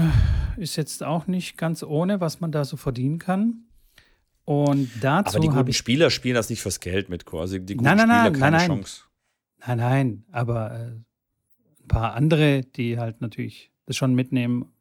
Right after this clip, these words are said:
Speaker 1: weil es halt Kohle gibt. Du hast jetzt voll
Speaker 2: Ja, aber bei
Speaker 1: meine,
Speaker 2: so einem
Speaker 1: meine
Speaker 2: zwei fünf
Speaker 1: Überleitung versaut jetzt. Mann.
Speaker 2: Ja, sorry, aber ich muss da reingrätschen, weil viel Geld gibt's da nicht. Also in dem Turnier, was ich gerade erzählt habe, da kriegt der Gewinner, ich guck gerade nach,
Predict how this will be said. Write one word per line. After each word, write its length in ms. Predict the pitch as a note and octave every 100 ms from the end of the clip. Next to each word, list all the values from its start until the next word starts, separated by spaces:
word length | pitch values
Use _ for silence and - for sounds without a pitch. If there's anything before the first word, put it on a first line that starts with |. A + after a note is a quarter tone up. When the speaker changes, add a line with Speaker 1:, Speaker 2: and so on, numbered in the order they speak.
| _
Speaker 1:
weil 340 | C3+ A#2+ A#2+
es 140 | B2 -
halt 160 | D3+ -
Kohle 220 | B3 F#3
gibt. 260 | A#2 - _ _ _ _ - _ _ _ _ _ _ _ _ _ - -
Du 80 | A2+
hast 120 | -
jetzt 140 | E3+
voll 140 | - -
Speaker 2:
Ja, 80 | -
aber 100 | F3+
bei 40 |
Speaker 1:
meine, 140 | F3
Speaker 2:
so 60 | E3+
einem 40 |
Speaker 1:
meine 120 | D3+ E3+
Speaker 2:
zwei 60 |
fünf 100 | G3
Speaker 1:
Überleitung 380 | G#3+ F#3 D#3+ D3
versaut 560 | - B2+ C#3 B2 A2+ -
jetzt. 440 | G2+ - - - _ _ _ _ _ _ _ _ -
Mann. 140 | -
Speaker 2:
Ja, 100 | A#2+
sorry, 240 | A#2 D#3+ D#3+
aber 100 | B2+
ich 80 | D3
muss 160 | D3
da 100 | C#3
reingrätschen, 560 | A#2 C3+ C3+ A2+ G#2+ A2+
weil 200 | A2 A2
viel 320 | A2 - C#3+
Geld 240 | C3 C3 B2+
gibt's 180 | B2+ -
da 80 |
nicht. 200 | C3+ D3+
Also 140 | F#2+ G2+
in 40 | A2
dem 120 | G#2
Turnier, 200 | B2 A#2+
was 120 | A#2
ich 80 | -
gerade 160 | B2
erzählt 360 | A2 - B2 B2+
habe, 200 | C3+ C3
da 80 | A2+
kriegt 220 | A2+ -
der 80 | A2+
Gewinner, 360 | G#2+ G#2+ B2+
ich 100 | A#2+
guck 160 | - A#2+
gerade 220 | - G#2+
nach, 360 | G2 G#2 C3